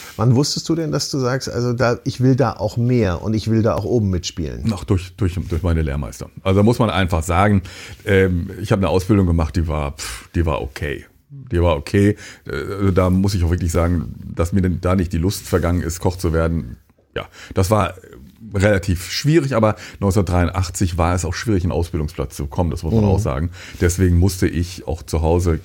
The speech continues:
Speaker 2: mit sechzehn ausziehen und nach Timmendorfer Strand. Und danach, äh, sagte meine damalige Lebensgefährtin, mein Gott, sagte, ich bin jetzt wegen dir in den Timmendorfer Strand geblieben, jetzt möchte ich wieder nach Hause. Und das war in Baden-Württemberg, ja. Und, und ich kam aus einem kleinen Ort und, äh, mit achthundert Einwohnern, aber mit einem Sternerestaurant.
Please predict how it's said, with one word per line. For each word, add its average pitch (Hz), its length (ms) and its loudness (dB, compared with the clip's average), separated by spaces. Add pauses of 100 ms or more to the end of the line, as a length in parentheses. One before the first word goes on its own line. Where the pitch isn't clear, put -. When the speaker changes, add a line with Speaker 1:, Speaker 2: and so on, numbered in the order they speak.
Speaker 2:
mit 80 220 -4
sechzehn 78 320 -4
ausziehen 82 420 -4
und 71 100 -4
nach 76 120 -4
Timmendorfer 71 420 -2
Strand. 90 300 -2 (440)
Und 92 140 0
danach, 101 380 4
äh, 98 420 4 (460)
sagte 104 180 0
meine 92 160 4
damalige 95 460 2
Lebensgefährtin, 92 600 0
mein 90 140 2
Gott, 87 160 -2
sagte, 87 220 0
ich 85 120 -4
bin 90 140 0
jetzt 85 160 0
wegen 82 160 2
dir 90 220 2
in 82 100 0
den 78 160 0
Timmendorfer 82 420 0
Strand 92 280 -2
geblieben, 95 400 2 (440)
jetzt 90 220 -2
möchte 82 180 2
ich 85 140 -8
wieder 80 160 2
nach 71 160 -2
Hause. 98 220 2
Und 87 80 2
das 82 160 0
war 82 180 2
in 85 160 2
Baden-Württemberg, 87 760 0
ja. 87 200 -4
Und, 73 320 -6
und 76 180 -6
ich - 60 -4
kam 98 160 0
aus 90 80 0
einem 80 80 0
kleinen 95 280 2
Ort 110 380 0
und, 98 380 -2
äh, 92 320 0
mit 87 100 -2
achthundert 101 340 0
Einwohnern, 127 540 0
aber 127 240 2
mit 113 140 0
einem 117 100 0
Sternerestaurant. 110 640 -2